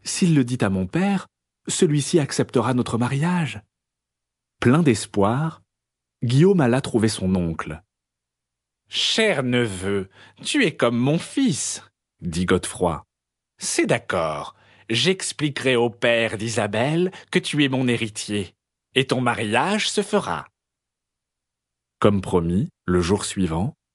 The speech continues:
Godefroy se rendit au château du prince. Ils parlèrent comme deux amis. Hélas, l'oncle Godefroy trahit son neveu. Voici ce qu'il osa dire au père d'Isabelle. «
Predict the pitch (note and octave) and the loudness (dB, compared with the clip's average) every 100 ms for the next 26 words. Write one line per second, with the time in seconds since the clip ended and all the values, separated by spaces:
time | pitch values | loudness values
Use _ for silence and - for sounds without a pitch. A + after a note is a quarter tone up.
0 | _ - A2 D3 D#3 - C3+ F#3+ - G2+ | _ -6 2 2 2 -2 0 0 0 0
1 | A2+ G#2+ F3 G#2+ - G#2 A2 A#2 F#2+ - | 0 0 0 0 0 -2 0 0 0 -4
2 | F#2 E2 - - - - _ _ _ _ | -4 -4 -6 -8 -12 -16 _ _ _ _
3 | _ _ _ _ _ _ _ _ _ C3+ | _ _ _ _ _ _ _ _ _ 4
4 | C#3 C3+ E3+ D3+ D3 F3 F#3 - A2 A2+ | 4 4 2 4 4 4 0 2 4 4
5 | G#2 A#2 A2 G2+ F#2+ F2+ F#2 _ _ _ | 4 4 4 2 2 0 -2 _ _ _
6 | _ _ _ _ _ _ _ - A#2 G#2+ | _ _ _ _ _ _ _ 2 4 4
7 | G2 - - - _ - G#2 C#3 D#3+ A2+ | 0 -4 -12 -16 _ 0 4 4 4 2
8 | A2 B2 - - B2 D3+ - - C#3 C#3 | 2 2 0 0 0 0 -4 -4 0 0
9 | A2+ - G2 F#2+ E2 D#2+ D#2 _ _ _ | 0 -4 -2 -2 -4 -6 -8 _ _ _
10 | _ _ - G2+ E3 F3 - A2+ A2 - | _ _ -2 4 4 4 0 -4 -4 0
11 | C#3+ E3 C3+ A2 A#2 E3+ G3+ - B2 A2 | 4 4 4 0 2 2 2 2 2 2
12 | C3+ B2+ G2+ G#2+ G#2 G2 F#2 F2+ E2+ | 0 0 -2 0 0 0 -2 -4 -6